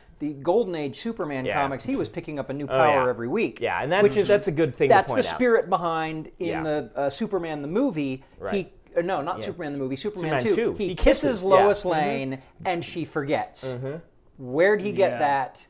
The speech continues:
Speaker 3: Now, now talking about Superman, we ha-, maybe as a tangent, I have to point out that a great portion of my youth was spent watching the Super Friends cartoon and shouting horrible obscenities at Superman 'cause he could never remember his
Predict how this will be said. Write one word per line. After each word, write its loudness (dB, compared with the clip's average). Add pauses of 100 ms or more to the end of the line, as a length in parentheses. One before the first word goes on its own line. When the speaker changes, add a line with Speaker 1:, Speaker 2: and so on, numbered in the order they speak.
(280)
Speaker 3:
Now, -6
now -6
talking -6
about -4
Superman, -8
we -8
ha-, -4
maybe -4
as -4
a -12
tangent, -10
I 0
have -6
to -14
point -10
out -4
that -10
a -10
great -8
portion -8
of -10
my -6
youth -8
was -14
spent -10
watching -6
the -12
Super -12
Friends -10
cartoon -10
and -14
shouting -4 (800)
horrible 0
obscenities -6
at -12
Superman -8
'cause -12
he -14
could -16
never -4
remember -4
his -10